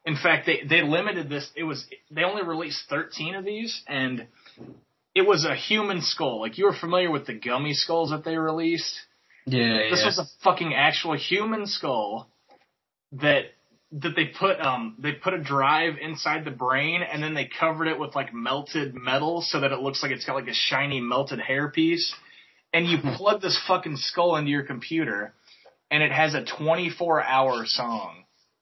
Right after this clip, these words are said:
Speaker 2: What?
Speaker 1: Yeah, they, they apparently live streamed this twenty-four hour song, like, two Halloweens ago.
Speaker 2: Mm-hmm.
Speaker 1: And, um, it's, it's a straight twenty-four hour live performance.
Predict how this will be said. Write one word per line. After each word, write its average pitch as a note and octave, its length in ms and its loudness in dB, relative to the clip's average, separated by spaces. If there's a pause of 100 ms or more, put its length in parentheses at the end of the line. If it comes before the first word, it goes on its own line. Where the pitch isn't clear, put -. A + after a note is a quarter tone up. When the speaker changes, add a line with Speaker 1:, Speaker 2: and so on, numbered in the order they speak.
(280)
Speaker 2:
What? D3+ 640 0 (260)
Speaker 1:
Yeah, C3 300 -6 (160)
they, C#3 160 -4 (760)
they F3 180 0
apparently F#3 500 -2
live C3 460 -2
streamed C#3 600 -6
this A#2+ 260 -10
twenty-four C#3+ 460 0
hour C3 200 4
song, C3 340 0
like, A2+ 180 -6
two - 140 -8
Halloweens C3 580 0
ago. D3+ 440 -6 (540)
Speaker 2:
Mm-hmm. A2+ 420 2 (300)
Speaker 1:
And, B2+ 280 -2
um, A2+ 360 -2
it's, - 360 -4
it's E3+ 180 -2
a C#3+ 60 -4
straight D#3 560 0
twenty-four C#3 420 0
hour B2 240 4
live A2 320 -2
performance. A2+ 840 -10